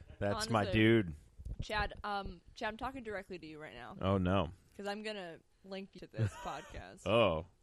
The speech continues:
Speaker 2: Yep. Um, now I'm not gonna say
Speaker 1: Oh, what are
Speaker 2: Chad.
Speaker 1: you gonna say to him?
Speaker 2: For two years.
Speaker 1: Oh, man. This is,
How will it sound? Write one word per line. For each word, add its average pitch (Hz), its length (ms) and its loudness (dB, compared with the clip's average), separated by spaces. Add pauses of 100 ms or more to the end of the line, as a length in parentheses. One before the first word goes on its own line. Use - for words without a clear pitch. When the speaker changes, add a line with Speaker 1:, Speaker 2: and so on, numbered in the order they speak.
Speaker 2:
Yep. 185 260 -4 (220)
Um, 180 220 -18
now 180 180 -8
I'm 190 160 -10
not 185 100 -16
gonna 190 100 -16
say - 140 -12
Speaker 1:
Oh, 110 200 2
what 90 120 6
are - 40 6
Speaker 2:
Chad. 151 80 0
Speaker 1:
you 165 80 0
gonna 127 120 2
say 120 220 0
to 104 80 -2
him? 76 300 -2
Speaker 2:
For 269 120 -10
two 339 300 -8
years. 196 580 -8 (160)
Speaker 1:
Oh, 123 220 10
man. 95 480 2
This 117 220 0
is, - 160 -8